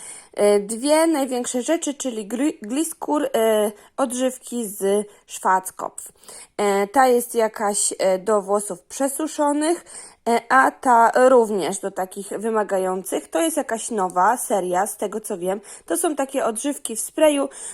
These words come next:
e, do psikania na mokro i na sucho. Bardzo je lubię, bardzo ładnie pachną. E, nie są drogie, świetnie się włosy po nich rozczesują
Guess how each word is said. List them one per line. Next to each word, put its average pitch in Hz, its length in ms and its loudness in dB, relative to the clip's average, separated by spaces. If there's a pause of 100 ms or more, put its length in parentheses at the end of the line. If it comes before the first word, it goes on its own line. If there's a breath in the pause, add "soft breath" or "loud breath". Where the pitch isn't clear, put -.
(100)
e, 226 160 4
do 254 120 2
psikania 233 460 -2
na 220 120 0
mokro 240 340 -2
i 208 100 -6
na 190 140 -4
sucho. 277 360 -2
Bardzo 277 320 0
je 262 200 2
lubię, 247 300 0
bardzo 233 280 -4
ładnie 214 300 -2
pachną. 269 600 2 (400 loud breath)
E, 226 220 6
nie 277 160 0
są 349 260 0
drogie, 277 360 0
świetnie 285 380 -4
się 254 140 -4
włosy 262 340 -2
po 262 140 -2
nich 262 220 -6
rozczesują 247 720 -2